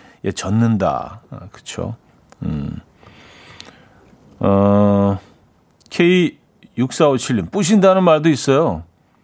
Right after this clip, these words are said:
아, 맞아요. 뿌신다는 표현도 많이 쓰죠. 뿌신다. 요것도 약간 좀 때린다 계열의 표현인 것 같아요. 좀 뭔가 좀, 좀 센 듯하면서도 좀 친근하고, 그쵸? 어,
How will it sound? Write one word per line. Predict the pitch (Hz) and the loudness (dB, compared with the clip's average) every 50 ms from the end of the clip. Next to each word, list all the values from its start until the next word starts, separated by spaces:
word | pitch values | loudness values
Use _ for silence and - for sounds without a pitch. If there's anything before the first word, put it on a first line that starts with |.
| _ _ _ _ _ _ _ _ _ _ _ - _ _ _ _ - | _ _ _ _ _ _ _ _ _ _ _ -20 _ _ _ _ -6
아, | 78 98 107 110 | -4 -2 -2 -2
맞아요. | 104 98 92 85 87 82 | -2 -4 -6 -6 -8 -8
뿌신다는 | - 135 131 165 151 151 139 113 | -6 -4 -2 2 2 2 2 2
표현도 | - 131 117 131 | 0 0 0 2
많이 | 123 101 92 95 | 0 0 0 -2
쓰죠. | 90 - - - - 98 85 78 78 87 _ _ _ - | -6 -10 -12 -10 -8 -8 -8 -8 -10 -14 _ _ _ -12
뿌신다. | 117 107 - 120 107 92 85 - - - - - - - - | -12 -8 -6 -4 -4 -4 -6 -8 -10 -18 -20 -20 -12 -4 -2
요것도 | 117 147 190 190 233 | 0 2 2 2 2
약간 | 214 190 190 190 214 202 190 | 2 2 2 2 0 0 2
좀 | 185 208 202 175 - - - _ _ _ _ _ _ _ | 2 2 0 0 -4 -12 -20 _ _ _ _ _ _ _
때린다 | - 185 208 214 233 226 214 208 202 | -4 -2 0 0 2 2 2 2 2
계열의 | 185 127 139 156 156 160 160 156 151 151 135 | 0 2 2 2 4 4 4 4 2 0 0
표현인 | - - 156 151 143 135 127 120 | -2 -2 -2 0 0 0 0 0
것 | 110 113 | 0 0
같아요. | 107 98 - - 175 190 147 92 78 - - 95 - | 0 -2 -2 -4 -4 -2 -2 -2 -4 -8 -12 -14 -8
좀 | 139 135 127 | -6 -6 -4
뭔가 | 123 123 120 131 127 | -4 -4 -2 -4 -4
좀, | 131 151 151 135 _ _ - - - - _ _ _ _ - 139 | -4 -6 -8 -8 _ _ -20 -20 -20 -20 _ _ _ _ -14 -8
좀 | 139 160 147 | -6 -6 -6
센 | 131 - - - 208 208 202 | -6 -6 -4 -2 0 0 2
듯하면서도 | 196 202 185 - - 196 196 185 170 151 165 180 185 | 2 0 0 0 -2 -2 0 0 -2 -2 -2 -4 -2
좀 | 165 175 165 | -4 -4 -6
친근하고, | - - - 196 180 175 165 139 143 135 120 123 117 104 101 120 156 208 - _ - | -6 -4 -4 -2 -2 0 0 2 0 0 0 0 0 0 0 -2 -4 -6 -10 _ -18
그쵸? | - 101 - - - 127 143 151 _ _ _ _ _ _ _ - _ _ _ - | -18 -16 -12 -6 -6 -6 -6 -6 _ _ _ _ _ _ _ -20 _ _ _ -8
어, | 92 90 90 90 90 90 90 90 90 85 82 82 | -6 -6 -6 -6 -6 -8 -8 -10 -10 -10 -12 -14